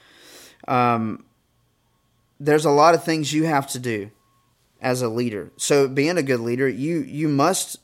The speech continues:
learn to be an investigator. When you hire somebody or you're, you're a, a lead guide on an adventure, you're going out hiking or something,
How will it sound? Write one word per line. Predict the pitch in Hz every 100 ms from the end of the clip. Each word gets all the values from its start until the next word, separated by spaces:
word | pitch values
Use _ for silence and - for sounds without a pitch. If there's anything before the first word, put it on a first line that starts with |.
| _ _ _ -
learn | 127 143 160 113 107 139
to | - 131
be | 131
an | 120
investigator. | 113 113 - 104 107 92 - - _ _ - _
When | - 131
you | 160 165
hire | 160 170
somebody | 175 143 117 104 92
or | - 131
you're, | 139 147 151 143
you're | 135 135 139 127 120 - _ _ _ _ _ _ _ _ _ _ _
a, | 131 131
a | 120
lead | 143 160 165 147
guide | 151 139 113 104
on | 117 123
an | 123
adventure, | 127 143 156 - 104 92 _ _
you're | - 131
going | 135 139
out | 131 117
hiking | 139 175 175 117
or | 110
something, | - 107 107 98